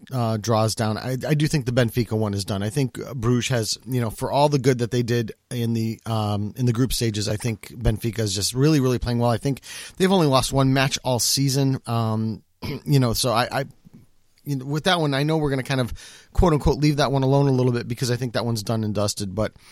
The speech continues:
these one nil matchups, uh, they're all, uh, up for grabs as well.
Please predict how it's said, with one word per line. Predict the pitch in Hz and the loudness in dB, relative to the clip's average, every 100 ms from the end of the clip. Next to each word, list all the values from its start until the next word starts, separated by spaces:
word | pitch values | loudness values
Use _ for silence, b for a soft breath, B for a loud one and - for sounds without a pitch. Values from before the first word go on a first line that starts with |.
| b - | b -2
these | 135 151 | 2 4
one | 151 156 | 6 6
nil | 143 135 | 6 6
matchups, | 131 127 127 - - | 4 2 0 -2 -4
uh, | 127 | -4
they're | 131 151 - | 0 2 4
all, | 135 135 120 120 - | 6 6 4 0 -4
uh, | 123 113 120 | 0 0 0
up | - | -2
for | 107 | -4
grabs | 107 101 104 | -2 -2 -2
as | 98 | -2
well. | 104 92 | 0 0